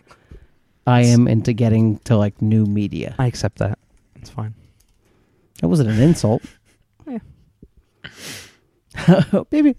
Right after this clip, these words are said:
Speaker 1: yeah.
Speaker 2: Maybe it was just, you know, a little bit of realism thrown in my face, and I just had to, I had to look
Speaker 1: Okay.
Speaker 2: into the eyes of my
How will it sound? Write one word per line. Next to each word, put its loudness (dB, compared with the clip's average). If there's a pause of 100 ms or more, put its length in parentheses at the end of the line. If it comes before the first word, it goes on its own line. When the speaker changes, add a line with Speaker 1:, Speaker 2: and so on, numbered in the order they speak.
(120)
Speaker 1:
yeah. 2
Speaker 2:
Maybe 0
it 4
was 2
just, 0
you 0
know, 4
a 2
little 0
bit 0
of -6
realism 0
thrown -6
in -8
my -8
face, -8
and -6
I -4
just -12
had 2
to, 2
I 2
had -2
to 0
look 4
Speaker 1:
Okay. 4
Speaker 2:
into -4
the -4
eyes -2
of -8
my -6